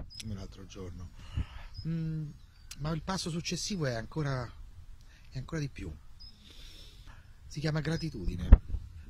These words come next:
è il ringraziare per quello che ad oggi passa come se fosse ovvio, quello che ad oggi è scontato,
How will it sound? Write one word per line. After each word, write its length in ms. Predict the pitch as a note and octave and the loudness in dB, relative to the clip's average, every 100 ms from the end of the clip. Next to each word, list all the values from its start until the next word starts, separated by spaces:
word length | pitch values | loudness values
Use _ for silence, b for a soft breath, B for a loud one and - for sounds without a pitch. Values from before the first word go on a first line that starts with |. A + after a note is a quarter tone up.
| - | -6
è 80 | - | 0
il 160 | D3 C3+ | 2 2
ringraziare 960 | D#3+ D#3 D3+ C#3 - D3+ A2 G2 F#2 - - - - - | 2 2 0 0 0 2 2 -2 -4 -10 -12 -12 6 6
per 200 | - - | 6 2
quello 320 | E3+ E3+ C#3+ | 2 2 2
che 180 | B2 A#2 | 2 0
ad 200 | - C3 | 0 0
oggi 400 | C#3+ D3+ C#3 D#3 | 2 0 0 -2
passa 520 | C#3+ C#3 B2+ - C#3 | 0 0 0 0 -2
come 220 | C3+ A#2+ G#2+ | -4 -4 -6
se 100 | A2 | -8
fosse 440 | - A2+ - A2 | -8 -6 -4 -4
ovvio, 460 | G2+ E2 - D#2 - B B B B - | -6 -8 -10 -10 -10 B B B B -6
quello 200 | D#3+ C#3+ | -2 0
che 100 | C3 | 0
ad 100 | C3+ | 0
oggi 340 | D3+ D3 C3+ | 0 -2 0
è 360 | B2 A#2+ A2+ G#2+ | 0 0 -2 -4
scontato, 720 | - - E3 F#3+ C#3+ G#2 G2 | -6 -4 -2 0 0 -2 -6